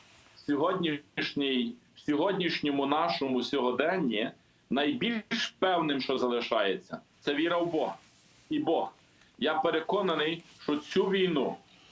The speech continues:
цю війну люди не завершать. Цю війну завершить Господь Бог якимось божественним втручанням. Але, очевидно, через людей.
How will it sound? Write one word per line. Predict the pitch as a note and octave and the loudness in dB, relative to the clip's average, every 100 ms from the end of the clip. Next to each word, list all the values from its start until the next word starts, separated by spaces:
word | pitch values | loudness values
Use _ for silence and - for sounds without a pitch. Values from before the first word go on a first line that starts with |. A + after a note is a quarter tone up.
| - - - - - | -20 -20 -20 -20 -10
цю | - F3+ | 0 2
війну | D#3 D3 A#2 F#2 - _ _ _ - | 2 0 0 -4 -10 _ _ _ -4
люди | B2 E3 F#3 F3+ | 0 2 2 0
не | E3+ | 0
завершать. | E3 D3 G2 - - _ _ _ _ - | 2 2 2 -2 -14 _ _ _ _ -10
Цю | - E3+ | -2 0
війну | C#3+ C#3 C#3 F#3 | 2 2 2 2
завершить | F#3 C#3 C#3+ E3 - C#3+ | 2 2 2 0 -2 0
Господь | B2 - - B2+ G#2+ | 0 0 0 -2 0
Бог | G2 G2 - _ _ _ - - - | -2 -2 -10 _ _ _ -20 -14 -4
якимось | C3 C3 F#3 F3+ C3+ | -2 2 2 0 0
божественним | B2 C3+ D#3 D#3 - C3 B2+ B2 | 0 0 0 -2 -4 -2 -2 -2
втручанням. | B2+ A#2+ - G#2 F2 D#2+ D#2 - - - - | -2 -2 0 0 0 -2 -6 -12 -20 -4 0
Але, | C#3 D#3 F3 | 2 2 0
очевидно, | F#3 - D#3+ D3 F3+ F3+ D#3 C3+ - _ _ - | 0 -2 -4 -4 -4 -2 -2 -4 -6 _ _ -6
через | B2 A2+ B2+ C3+ - | 0 2 0 -4 -4
людей. | C#3+ G#2 F2 G2+ | -4 -2 -2 -2